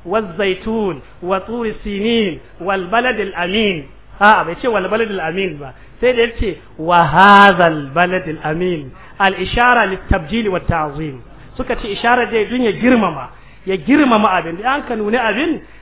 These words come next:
aka nune shi kuma aka ba da siffa ta biyu ga rai, to girmamawa ta. In ya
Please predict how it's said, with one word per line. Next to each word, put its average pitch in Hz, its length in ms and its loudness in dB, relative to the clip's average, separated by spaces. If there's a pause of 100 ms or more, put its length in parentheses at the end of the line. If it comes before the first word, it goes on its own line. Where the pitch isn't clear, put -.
(180)
aka 254 280 2
nune 262 360 -2
shi 233 120 -8
kuma 254 260 -4
aka 269 220 0
ba 247 180 4
da 226 160 2
siffa 240 300 2
ta - 180 0
biyu 285 200 2
ga 226 140 4
rai, 285 240 2 (260)
to 202 100 0
girmamawa 190 640 2
ta. 139 160 -12 (260)
In 254 120 -4
ya 311 80 0